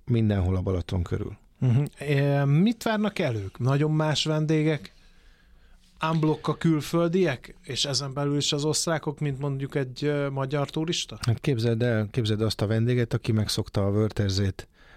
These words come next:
Speaker 1: meg a Gardatót, Gardatavat, tót. Ö, tehát igazából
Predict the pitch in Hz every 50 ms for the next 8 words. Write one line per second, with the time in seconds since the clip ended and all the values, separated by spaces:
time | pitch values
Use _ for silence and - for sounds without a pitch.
0 | - - - 107 101 107 107 113 113 117 120 120 107 - - 107 95 - - -
1 | - - - - - - 117 107 107 104 104 101 - 110 104 101 87 - - -
2 | - - 101 95 - - - - - - - - - - - - - - - -
3 | 110 110 110 110 110 110 104 - 120 113 - 135 120 127 127 117 135 127 120 123
4 | 135 131 131 131